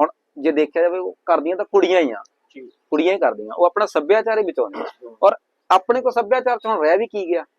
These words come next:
Speaker 2: ਜੀ।
Speaker 1: ਸਿਰਫ ਆਪਣੇ ਕੋਲ ਇੱਕ ਤਿਉਹਾਰ ਰਹਿ ਗਿਆ ਨਾ।
Speaker 2: ਹੂੰ।
Speaker 1: ਜੇ ਆਪਾਂ ਇਸ ਤਿਉਹਾਰ ਨੂੰ ਵੀ ਹੁਣ ਮਨਾਉਣ ਤੋਂ ਰੋਕਦੇ ਹਾਂ,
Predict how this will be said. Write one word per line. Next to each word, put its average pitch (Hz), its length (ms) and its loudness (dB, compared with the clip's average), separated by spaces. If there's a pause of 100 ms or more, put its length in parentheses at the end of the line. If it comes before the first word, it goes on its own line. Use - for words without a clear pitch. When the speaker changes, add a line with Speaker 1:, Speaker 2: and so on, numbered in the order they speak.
(160)
Speaker 2:
ਜੀ। 127 240 -20 (360)
Speaker 1:
ਸਿਰਫ - 260 -2
ਆਪਣੇ 143 240 -2
ਕੋਲ 147 120 -4
ਇੱਕ - 180 -6
ਤਿਉਹਾਰ 123 420 2
ਰਹਿ 147 120 4
ਗਿਆ 117 140 -2
ਨਾ। 175 280 -4
Speaker 2:
ਹੂੰ। - 100 -20 (160)
Speaker 1:
ਜੇ 170 140 6
ਆਪਾਂ 175 200 6
ਇਸ 196 120 6
ਤਿਉਹਾਰ 143 420 4
ਨੂੰ 190 100 -2
ਵੀ 208 80 0
ਹੁਣ 196 120 0
ਮਨਾਉਣ 165 300 0
ਤੋਂ 175 120 -2
ਰੋਕਦੇ 131 340 0
ਹਾਂ, 123 80 -8